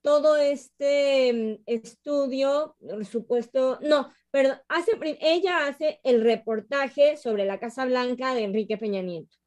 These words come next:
Y cuando saca a la luz su reportaje, eh, Loret de Mola,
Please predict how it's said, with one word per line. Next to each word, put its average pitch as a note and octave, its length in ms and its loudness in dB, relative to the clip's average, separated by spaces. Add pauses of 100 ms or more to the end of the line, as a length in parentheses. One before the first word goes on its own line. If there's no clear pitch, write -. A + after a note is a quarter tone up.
(600)
Y G4 140 8 (640)
cuando B3+ 760 2
saca E4+ 720 -4
a B3+ 240 -2
la A#3 180 2
luz D4+ 640 -4
su B3 240 -2
reportaje, B3+ 1120 -4 (360)
eh, G#3+ 920 0
Loret A#3 280 0
de C4+ 140 -2
Mola, A#3 640 0